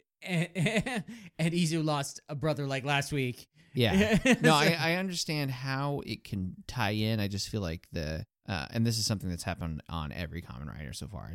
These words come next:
Speaker 2: It just, it is
Speaker 1: Oh.
Speaker 2: what it is, where
Speaker 1: Okay, so,
Speaker 2: the motives
Speaker 1: um,
Speaker 2: are
Speaker 1: his Humagear dad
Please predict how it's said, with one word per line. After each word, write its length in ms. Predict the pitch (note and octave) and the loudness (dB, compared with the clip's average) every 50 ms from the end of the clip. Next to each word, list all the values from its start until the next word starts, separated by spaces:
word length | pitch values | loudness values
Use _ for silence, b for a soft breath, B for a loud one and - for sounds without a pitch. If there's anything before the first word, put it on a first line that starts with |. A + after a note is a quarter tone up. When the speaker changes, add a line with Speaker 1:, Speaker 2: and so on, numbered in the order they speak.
| - - | -14 -12
Speaker 2:
It 100 | - F#2 - | -12 -10 -10
just, 160 | - - - | -10 -10 -8
it 120 | - - - G#2 | -6 -4 0 2
is 180 | A#2 A2+ G#2+ | 2 2 2
Speaker 1:
Oh. 40 | D3+ | 2
Speaker 2:
what 100 | G#2+ G2 | 0 -2
it 120 | F#2+ E2+ D#2 | -4 -4 -4
is, 280 | D#2+ D#2 D#2+ E2 - | -6 -6 -6 -6 -6
where 220 | E2+ E2 E2 E2 E2+ - | -6 -6 -6 -6 -6 -6
Speaker 1:
Okay, 440 | D3+ D#3 D#3 - F3 E3+ C#3+ C#3 C3+ | -6 -6 -6 -4 -4 -4 -4 -4 -4
so, 720 | C#3 - - - - F3 F3 E3+ D3+ C#3 B2+ B2+ C#3 C#3 - _ _ _ | -6 -8 -10 -4 -2 0 2 2 2 2 2 0 -4 -6 -10 _ _ _
Speaker 2:
the 80 | - F#2+ | -6 -4
motives 420 | F#2 F2+ E2+ D3 C#3+ C3+ B2 B2 | -2 -2 0 0 0 0 0 -2
Speaker 1:
um, 60 | F2 E2 | -4 -4
Speaker 2:
are 160 | D#2 E2 F#2+ _ _ _ _ _ _ _ _ _ _ _ _ _ _ - | -6 -8 -10 _ _ _ _ _ _ _ _ _ _ _ _ _ _ -10
Speaker 1:
his 440 | A#2+ C3+ C#3 C#3 C3+ B2 A#2 - | -8 -6 -4 -4 -4 -4 -4 -6
Humagear 500 | - - - F3 F3 D#3+ A#2 A#2 A2+ G#2+ | -8 -6 -4 -4 -4 -4 -6 -6 -8 -6
dad 340 | - C3 A#2 A2 G#2+ G#2+ G#2 | -6 -6 -6 -4 -4 -6 -8